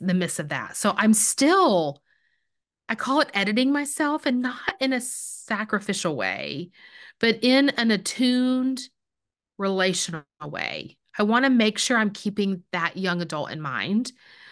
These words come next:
and still trying to navigate what they need without them usually being able to articulate it at this age and stage still. They can't usually say what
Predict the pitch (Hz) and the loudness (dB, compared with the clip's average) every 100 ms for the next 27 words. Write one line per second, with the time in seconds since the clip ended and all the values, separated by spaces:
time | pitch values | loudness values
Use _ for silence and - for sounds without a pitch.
0 | - _ - 202 202 - 214 214 247 233 | -20 _ 0 0 2 2 0 0 0 0
1 | 190 180 190 202 208 208 220 208 277 214 | 0 -2 -4 -4 -4 -2 -2 -2 -2 -4
2 | - 185 185 180 175 196 196 185 185 180 | -4 -6 -4 -2 -2 -2 -2 0 -2 -2
3 | 190 175 165 160 160 - 156 165 156 151 | -4 -4 -6 -8 -8 -8 -8 -10 -6 -6
4 | 143 160 - - 175 156 - - 160 151 | -4 -4 -6 -10 -10 -8 -8 -6 -8 -8
5 | 151 - 147 147 - - - 156 170 220 | -8 -8 -8 -8 -8 -10 -10 -10 -4 -2
6 | 214 208 202 202 196 180 160 123 82 165 | 0 0 0 0 -2 -4 -4 -4 -6 -10
7 | - - - - _ - 185 | -12 -20 -20 -20 _ 0 0